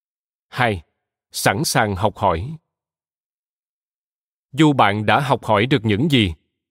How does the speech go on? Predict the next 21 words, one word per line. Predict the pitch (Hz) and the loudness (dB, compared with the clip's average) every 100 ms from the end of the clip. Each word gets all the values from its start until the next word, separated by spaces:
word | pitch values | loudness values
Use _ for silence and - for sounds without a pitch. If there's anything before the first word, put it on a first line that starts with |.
| - | -2
thì | 135 135 | 2 2
cũng | 120 135 | 0 0
hãy | 120 135 | 0 0
sẵn | - 98 151 | -2 -4 -4
sàng | - 117 | -2 -2
học | 107 98 | 0 -2
hỏi | 98 110 | -2 -2
thêm. | - 113 92 _ _ _ _ _ _ _ _ - | 0 0 -2 _ _ _ _ _ _ _ _ 0
Đôi | 147 139 | 2 2
khi, | - 131 107 - _ _ - | 2 0 0 -8 _ _ -2
trong | 151 135 | 0 0
câu | 135 175 139 | 0 0 2
lạc | 110 | 0
bộ | 110 98 - | 0 -2 -2
triệu | 101 | -4
phú | 98 127 123 214 | -2 0 0 0
mà | 151 | 0
tôi | 113 - 143 | 0 2 2
là | 120 | 2
thành | 95 107 87 | 0 -2 -2
viên, | 107 113 | 0 0